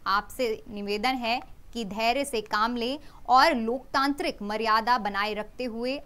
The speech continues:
अपने ज्ञापन विभिन्न माध्यमों से सरकार तक पहुंचाएं। सुरक्षित भविष्य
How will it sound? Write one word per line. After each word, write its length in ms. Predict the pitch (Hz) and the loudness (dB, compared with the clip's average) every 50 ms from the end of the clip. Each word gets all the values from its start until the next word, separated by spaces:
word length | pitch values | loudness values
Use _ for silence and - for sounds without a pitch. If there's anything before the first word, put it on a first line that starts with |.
| - | -6
अपने 460 | - 196 - - 208 208 220 220 233 247 - - - - 220 | -6 -6 -6 -6 -8 -6 -6 -6 -8 -8 -12 -16 -14 -8 0
ज्ञापन 420 | 202 247 240 240 240 - 294 269 | 6 8 8 8 6 4 -2 -2
विभिन्न 420 | 208 202 220 208 262 285 262 240 220 | 0 0 -2 0 0 0 0 0 0
माध्यमों 420 | 202 202 202 214 220 214 240 254 | 0 0 0 -2 -4 -2 -4 -4
से 160 | 254 - - | -4 -6 -10
सरकार 460 | - - 226 202 208 - 233 247 240 247 | -4 -2 -2 -2 0 4 4 4 4 2
तक 160 | 285 269 277 - | -2 -2 -2 -2
पहुंचाएं। 420 | 240 233 226 - 240 220 240 285 - - - - | -4 -4 -4 -4 -4 -4 -4 -6 -8 -12 -16 -14
सुरक्षित 480 | - - 254 262 269 - - - - | -6 -2 0 0 0 0 -2 -2 0
भविष्य 480 | 269 254 247 208 220 254 - - 294 | 2 2 2 2 0 -2 -4 -8 -14